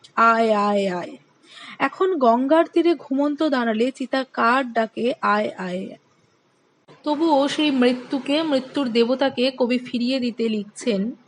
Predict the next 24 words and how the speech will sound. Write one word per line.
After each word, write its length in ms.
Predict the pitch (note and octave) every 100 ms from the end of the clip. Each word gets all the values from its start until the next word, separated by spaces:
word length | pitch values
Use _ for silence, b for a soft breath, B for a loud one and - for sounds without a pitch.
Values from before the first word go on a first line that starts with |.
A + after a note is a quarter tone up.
| B B B B -
অবন-, 300 | A3+ A#3 C4 B3+ _ - -
অবনী 300 | - A#3+ C#4
বাড়ি 340 | C#4+ A3+ G#3 B3
আছো 220 | B3 C4
কবিতায়। 520 | - F3+ - - - - _ _ b b -
লক্ষ্য 280 | B3+ B3+ C4+
করো, 320 | G#3+ A3 D#4
"বৃষ্টি 560 | B3+ A#3+ B3 - -
পড়ে 280 | D#4 D4+ D4+
এখানে 420 | D#4 C4 - B3+
বারো 280 | B3+ G#3 G3+
মাস, 520 | G3+ F#3+ B3 F4+ - -
এখানে 360 | B3 - C4+ C#4+
মেঘ 520 | C4 C4+ B3+ C4+ A3+
গাভীর 460 | G3+ G3 C4 C4+
মতো 260 | B3+ G#3 A3+
চড়ে, 460 | - G#3 G3 C4+ G#4 _ B B B B -
পরাঙ্গমুখ 680 | A#3 A#3+ C#4+ D4 D4 D4 D4
সবুজ 480 | - B3+ A3+ B3+
নালী 280 | B3 A3 G#3+
ঘাস 580 | G3+ - G#3+ C4 - -
দুয়ার 440 | A3 G#3 G#3+ A#3 B3+ -
চেপে 260 | A3 G#3
ধরে।" 320 | F#3+ G3 A3